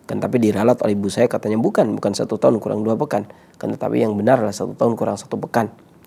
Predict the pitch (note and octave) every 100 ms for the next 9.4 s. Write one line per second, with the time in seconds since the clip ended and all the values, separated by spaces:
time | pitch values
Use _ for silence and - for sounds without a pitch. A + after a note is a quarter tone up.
0 | _ - - G#2 G#2 G2+ A2 G#2+ - _
1 | _ - - _ _ _ - - - -
2 | - G#2 G#2+ C#3 C#3 A2+ G2 G#2 G#2+ G#2+
3 | G#2 G#2+ G2 - G2 G#2+ - - G2 F#2
4 | - - - - - G#3+ A3+ D3 - D#4
5 | - - - _ _ _ _ _ _ _
6 | _ _ - B2 D3 G3+ F#3 D#3+ F#3+ G3+
7 | E3 D#3+ D#3 - D#3+ C#3+ C#3 C3 D3 A#2+
8 | A#2 D3+ D#3 C#3+ C#3 - B2 B2 B2+ D3
9 | C3 B2 A2